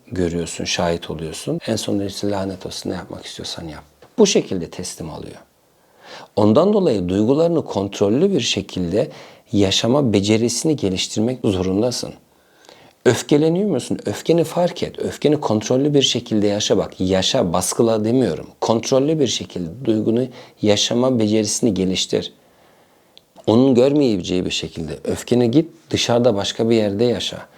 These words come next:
Öfkeni yaşadıktan sonra sakin bir şekilde yine geri gelirsin. Ondan sonra sakin bir cevap verirsin. "Senin istediğin cevabı sana vermeyeceğim." dersin. Ve hatta senin mutluluk hormonlarını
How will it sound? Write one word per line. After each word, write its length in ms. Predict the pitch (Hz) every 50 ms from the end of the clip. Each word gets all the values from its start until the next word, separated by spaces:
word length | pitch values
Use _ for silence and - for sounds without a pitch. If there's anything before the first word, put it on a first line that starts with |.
| - - - _ _ _ -
Öfkeni 540 | - 90 - - - 104 104 104 95 92 92
yaşadıktan 680 | 87 87 - - 107 101 107 104 - - - 156 151
sonra 260 | 143 - - 85 82
sakin 460 | - - - - - 135 - - 95
bir 60 | 92 -
şekilde 460 | - - 90 - - 85 80 76 76 - - - - - - - _ -
yine 200 | 95 98 92 90
geri 300 | 80 85 87 85 95 107
gelirsin. 580 | 113 127 127 135 135 131 - - - 175 180 180 -
Ondan 180 | 147 127 120
sonra 280 | 120 - 156 156 - - - -
sakin 460 | - - - 170 165 - - 160 160
bir 60 | 147
cevap 360 | 120 107 92 85 82 - - -
verirsin. 360 | 78 80 - - - 85 - _ -
"Senin 340 | - - - 123 135 143 139
istediğin 380 | 123 - - 139 127 120 123 120
cevabı 300 | 117 113 110 113 113 113
sana 260 | - - 104 101 101
vermeyeceğim." 540 | 113 131 151 139 120 95 85 85 80 78 73
dersin. 360 | 73 71 - - - - - _ _ _ _ _ _ _ _ _ _ _ _ _ _ _ _ _ _ _ _ _ _ _ - - - - - - - - -
Ve 40 | 110
hatta 160 | 104 - -
senin 220 | 117 - 135 120 107
mutluluk 540 | 101 107 113 110 - 131 131 143 139 -
hormonlarını 540 | 127 131 123 123 127 127 127 120 120 120 113